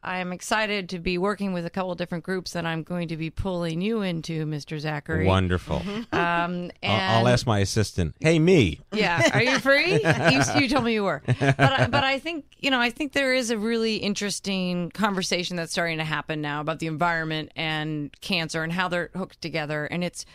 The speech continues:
Speaker 1: so complicated and so messy that, um, it's hard to have a simple answer, yes or no. But
Speaker 2: Right. So let's talk about what you do.
Speaker 1: Okay.
Speaker 2: So, Emily, you are a state leader. You got to Y C because you met a state leader.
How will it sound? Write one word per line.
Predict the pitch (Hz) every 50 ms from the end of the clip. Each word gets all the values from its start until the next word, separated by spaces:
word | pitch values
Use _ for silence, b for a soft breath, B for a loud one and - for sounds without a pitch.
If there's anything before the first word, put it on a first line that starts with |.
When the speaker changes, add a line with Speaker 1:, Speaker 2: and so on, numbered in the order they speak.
| b b b b
Speaker 1:
so | b - - - - - - 254 220 214
complicated | 208 - 208 196 175 - 180 - - 180 175 170 165 170 165 151
and | 160 160 160 156 147
so | - - - - - - 220 220 214 202 196 190
messy | 175 170 170 175 175 180 165 - - - 214 214 214 226 247 277 311 311 B B B B B B B B B _
that, | - 196 185 175 175 165 165 160 - - - - -
um, | - 170 165 160 160 156 156 160 160 156 160 - - - _
it's | - 180 -
hard | - 208 208 202
to | 196
have | 196 190 185
a |
simple | 170 - 214 180 - 165 -
answer, | 147 160 147 - 135 139
yes | 147 151 147 - -
or | 139 147
no. | 127 95 82 87 - _ _ -
But | - 101
Speaker 2:
Right. | 90 80 76 - _ _ _ _ _ _ _ _ -
So | - 214 214
let's | 190 226 -
talk | - 226 214
about | 202 196 180 160
what | 156 151 143 -
you | 139 131 110
do. | 92 90 - - 104 95 85 78 - - -
Speaker 1:
Okay. | 190 220 262 302 330 - _ - - - - 147 -
Speaker 2:
So, | - 131 113
Emily, | 104 107 127 135 139 135 131 123
you | 120 117 110
are | 104 98
a | 95
state | - - - 151 151 160 156
leader. | 151 143 139 131 135 131 131 127
You | 113 104
got | 90 - 123 120 -
to | 131 117
Y | 110 104 107 104
C | - - 107
because | 95 98 92 - 98 90 - -
you | 85
met | 87 92 107 113 117
a | 117
state | 113 - - 120 110 101 -
leader. | 101 104 98 98 95 95 92 90 92 92